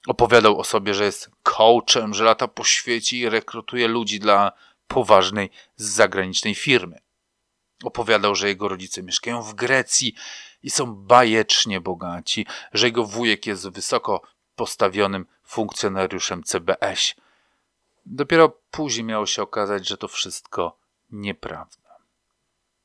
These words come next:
Zanim do tego doszło, matka chłopca zdążyła się w nim zakochać. Ojczym był miły, szarmancki, elegancki. Wydawał się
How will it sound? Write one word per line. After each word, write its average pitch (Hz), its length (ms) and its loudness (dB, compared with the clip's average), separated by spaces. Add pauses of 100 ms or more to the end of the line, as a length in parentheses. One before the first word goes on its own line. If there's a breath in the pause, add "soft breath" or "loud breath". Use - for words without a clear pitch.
(640)
Zanim 110 360 4
do 85 120 -12
tego 107 220 -2
doszło, 185 480 6 (420 loud breath)
matka - 380 -2
chłopca 151 460 -2
zdążyła 117 560 -2
się 110 340 -4 (120)
w - 80 -20
nim 95 160 -8
zakochać. 95 680 0 (400 soft breath)
Ojczym 98 460 -6
był 104 200 0
miły, 98 600 0 (280)
szarmancki, 107 920 2 (100)
elegancki. 98 960 2 (340 loud breath)
Wydawał 180 460 2
się 170 180 0